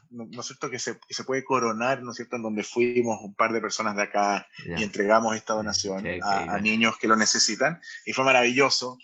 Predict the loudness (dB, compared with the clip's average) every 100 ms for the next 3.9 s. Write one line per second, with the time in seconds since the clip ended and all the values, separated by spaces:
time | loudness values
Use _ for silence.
0 | -20 -20 _ _ 0 4 4 2 -2 -4
1 | -2 2 2 2 0 -2 -4 -6 -10 0
2 | 2 4 4 4 2 -2 -4 -2 0 0
3 | -2 -4 -6 -4 -2 -2 -2 -4